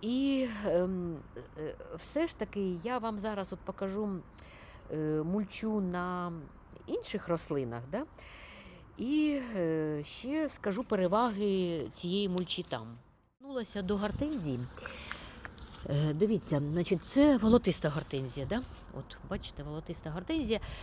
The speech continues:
Значить, е, е, що... я вам каз-, показала широколисну гортензію, волотиста гортензія. От у неї, е, ствол, бачите, він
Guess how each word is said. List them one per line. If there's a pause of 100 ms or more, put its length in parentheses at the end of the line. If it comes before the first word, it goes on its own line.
(260)
Значить,
е,
е, (360)
що...
я
вам
каз-,
показала
широколисну
гортензію, (380)
волотиста
гортензія.
От
у
неї, (800)
е,
ствол, (200)
бачите,
він